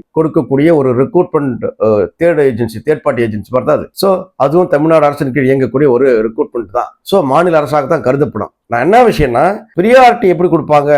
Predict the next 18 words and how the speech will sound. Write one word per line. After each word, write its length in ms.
என்ற 320
பல 240
வழக்குகள், 520
நீதிமன்ற 360
வழக்குகள் 340
என்ன 120
சொல்லுதுன்னா, 380
வேலை 320
வாய்ப்பு 360
அலுவலகத்தின் 580
மூலமாக 560
பதிவு 360
செய்யப்பட்டு 680
அவர்கள் 460
ஸ்பான்சர் 560
பண்ண 300
கேண்டிடேட்டுக்கு 880
அவர்களுக்குத்தான் 800